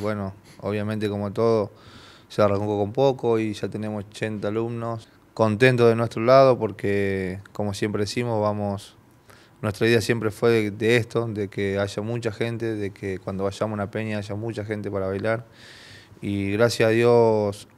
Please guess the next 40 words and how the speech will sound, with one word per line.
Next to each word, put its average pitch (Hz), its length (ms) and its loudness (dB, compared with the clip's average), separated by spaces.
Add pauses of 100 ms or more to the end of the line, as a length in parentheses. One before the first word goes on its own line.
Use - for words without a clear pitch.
(120)
como 110 240 0
no 120 80 0
somos 127 240 2
los 120 100 2
únicos 120 300 2
grupos 113 320 0
que 104 60 -6
estamos, 107 680 -6 (120)
que - 60 -8
estamos 117 260 -2
bailando 117 340 0
Mortero, 117 360 0
hay 110 100 2
otros 117 220 -2
grupos. 120 340 -2 (680)
Eh, 101 180 -2
hoy 113 140 2
cuando 113 180 -2
se 110 160 -2
va 113 60 6
a - 20 8
una 117 220 0
peña, 120 240 2
mayormente 113 480 -2
acá 113 100 0
en 113 80 0
Morteros, 113 760 -2
eh, 98 500 -2
a 101 100 -2
la 104 120 4
hora 107 200 2
que 107 160 -12
está 104 160 0
tocando 107 320 -2
un 101 80 -4
grupo 107 280 -2
hay 104 60 -2
muchísima 107 480 -6
gente 104 220 -8
bailando. 104 380 -4